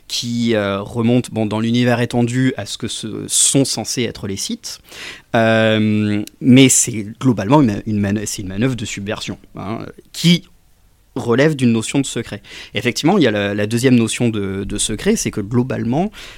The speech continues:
étant donné la taille de l'univers, bah, il y a le, le, le contrôle de, euh, de l'information et donc du coup la,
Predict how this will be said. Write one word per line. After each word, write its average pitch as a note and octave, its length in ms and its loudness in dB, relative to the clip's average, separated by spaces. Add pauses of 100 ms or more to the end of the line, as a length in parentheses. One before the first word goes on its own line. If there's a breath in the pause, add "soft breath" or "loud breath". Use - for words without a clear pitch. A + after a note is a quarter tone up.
(120)
étant B2+ 220 0
donné C#3+ 240 4
la G#2+ 160 0
taille D#3+ 280 2
de B2 100 2
l'univers, A2 760 -4
bah, G#2 120 -8
il F#2+ 60 -12
y F#2+ 40 -10
a F#2 540 -10
le, A1 580 -8
le, A2 320 -10
le A#2 260 -8
contrôle D3 800 4
de, A#2 120 2
euh, G#2+ 480 2
de G#2+ 120 -4
l'information A#2 720 -2
et G#2+ 80 -6
donc G#2+ 160 -8
du A2+ 160 -10
coup C#3+ 220 -6
la, F#2+ 260 -2